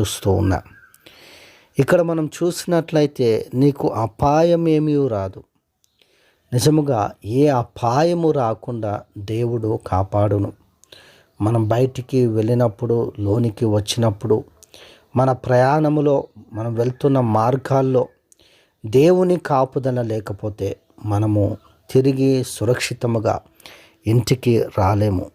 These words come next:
దేవుని బిడ్డలారా, వాక్యములో మనం చూస్తూ ఉన్నాం, ఏ అపాయము రాకుండా దేవుడు కాపాడును. దేవునికి మహిమ కలుగును గాక.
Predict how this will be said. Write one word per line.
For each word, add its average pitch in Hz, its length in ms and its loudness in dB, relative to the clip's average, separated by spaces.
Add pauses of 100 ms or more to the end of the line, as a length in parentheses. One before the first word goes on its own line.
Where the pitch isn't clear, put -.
(140)
దేవుని 120 320 4
బిడ్డలారా, 117 500 2
వాక్యములో 113 680 0
మనం 107 260 0
చూస్తూ - 500 -8
ఉన్నాం, 104 280 -4 (800)
ఏ 143 180 6
అపాయము 165 840 0
రాకుండా 123 580 -6 (160)
దేవుడు 107 680 -8 (140)
కాపాడును. 101 760 -2 (140)
దేవునికి 107 640 -2
మహిమ 101 360 2
కలుగును 101 380 0
గాక. 104 300 0